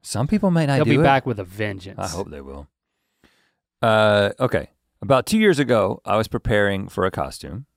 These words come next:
Speaker 1: and I had this moldable plastic that turned squishy when submerged in hot water and hardened when it dried.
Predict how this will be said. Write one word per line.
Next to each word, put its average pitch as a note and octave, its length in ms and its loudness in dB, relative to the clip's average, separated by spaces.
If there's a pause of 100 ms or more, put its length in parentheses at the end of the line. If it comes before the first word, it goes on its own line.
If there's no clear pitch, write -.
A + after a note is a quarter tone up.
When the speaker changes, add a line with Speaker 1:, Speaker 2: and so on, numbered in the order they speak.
(120)
Speaker 1:
and F2+ 120 -6
I F#2 60 -2
had G2 180 -2
this F2+ 260 -4 (200)
moldable E3 540 2
plastic B2+ 580 -2 (100)
that G2+ 260 -2
turned G#2+ 300 -2
squishy D#3+ 460 -4
when F#2+ 140 -4
submerged F#2+ 460 -4
in F2 80 -12
hot E2+ 200 -4
water A2+ 280 2
and F#2 140 -8
hardened A#2 580 0
when G#2+ 160 -8
it G#2 60 -8
dried. A#2+ 360 0